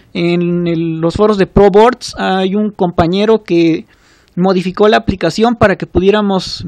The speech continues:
ver el poder del Digimon y se ha comprobado que la evolución normal de una etapa a otra, o sea, por métodos naturales, eh, aumenta el poder de ataque en, en mil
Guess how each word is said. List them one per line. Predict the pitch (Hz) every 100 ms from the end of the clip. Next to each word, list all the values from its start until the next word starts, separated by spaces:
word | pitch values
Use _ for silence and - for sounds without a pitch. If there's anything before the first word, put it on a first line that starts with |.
| 151
ver | 190 208
el | 202
poder | - 165 190
del | 190
Digimon | 175 175 190 247 339 _ _ _ _ _ -
y | 190
se | 220
ha | 233
comprobado | 254 220 208 220 233 240
que | - 233 254 294 - _ _ _
la | 190 196
evolución | 190 190 190 - 226 240 247 247
normal | 185 190 185 202 240 330 311 _ _ _ _ -
de | 165 170 175
una | 202 220
etapa | 214 214 208 202
a |
otra, | 208 220 254 277
o | 214
sea, | 175
por | 165 170 170
métodos | 202 214 220
naturales, | 220 220 233 226 226 - _ _ _ _ _ _ _ _ _ _ - 214
eh, | 180
aumenta | 180 185 202 220 226
el | 208
poder | 196 180 196
de | 190
ataque | 190 202 208 190
en, | 180 190 -
en | 170 165 165 165
mil | 180 254 320 339